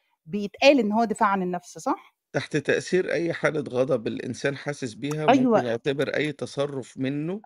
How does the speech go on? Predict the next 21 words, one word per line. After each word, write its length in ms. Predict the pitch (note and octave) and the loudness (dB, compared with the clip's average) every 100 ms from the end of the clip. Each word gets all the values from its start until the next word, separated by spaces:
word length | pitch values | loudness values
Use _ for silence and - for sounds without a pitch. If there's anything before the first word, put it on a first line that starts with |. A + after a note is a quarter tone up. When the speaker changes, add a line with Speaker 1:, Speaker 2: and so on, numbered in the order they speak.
| - | -8
Speaker 2:
نوع 160 | C3+ C#3+ | -4 -4
من 140 | A2+ | -4
أنواع 220 | B2 C3+ | -4 -4
الدفاع 340 | C3+ B2 - C3+ | -6 -8 -4 -4
عن 120 | B2 | -2
النفس. 420 | A2+ G#2 - - - - - - | -4 -6 -8 -20 -20 -20 -18 -4
ممكن 260 | C#3+ D3 C3 | -4 -2 -2
يكون 200 | - D3+ | 2 6
Speaker 1:
آه، 40 | |
Speaker 2:
مأذي 320 | A3+ - B2+ | 6 6 2
Speaker 1:
يعني 120 | G#3 G#3+ | 2 4
لو 160 | G#3 | 4
Speaker 2:
نفسيًا. 20 | |
Speaker 1:
واحد، 420 | B3 B3 B3 G#3 _ _ _ _ - | 4 4 -2 -8 _ _ _ _ -2
آه، 140 | A3+ G3+ | 0 2
يعني 260 | G3 G#3 G#3 | 2 0 2
لو 140 | G#3 | 4
واحد 280 | A3+ B3 G3+ | 4 4 0
جاي 140 | A3+ B3 | 2 0
يقتلك 580 | - C4+ D#4 - - - | 0 2 2 0 -20 -2
فأنت 560 | A3+ A#3+ B3 A#3 A3 | 0 0 2 4 4